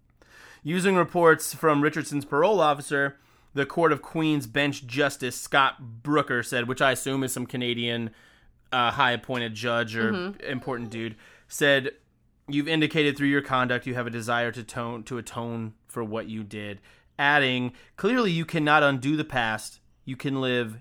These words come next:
Speaker 1: each day with the knowledge that you can control how you behave." She was since
Speaker 2: Ugh.
Speaker 1: given a new identity and has disappeared into the ether. Oh, also, one of the things I meant to say is that while they were on trial,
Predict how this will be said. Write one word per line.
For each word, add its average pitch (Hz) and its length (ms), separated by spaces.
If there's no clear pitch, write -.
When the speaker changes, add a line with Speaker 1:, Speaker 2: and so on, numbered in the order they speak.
Speaker 1:
each 180 340
day 139 300
with 131 180
the 131 60
knowledge 127 420
that 120 120
you 117 120
can 113 160
control 113 460
how 107 140
you 104 180
behave." 95 480
She - 160
was 151 120
since 175 320
Speaker 2:
Ugh. - 420
Speaker 1:
given 147 380
a 139 80
new 143 280
identity 123 600
and 117 200
has 117 220
disappeared 113 680
into 120 540
the 107 220
ether. 107 300
Oh, 220 160
also, 175 340
one 156 160
of 151 60
the 139 40
things 151 220
I 139 60
meant 139 160
to 139 80
say 120 280
is 113 200
that 120 180
while 123 220
they 135 100
were 131 160
on 117 160
trial, 123 640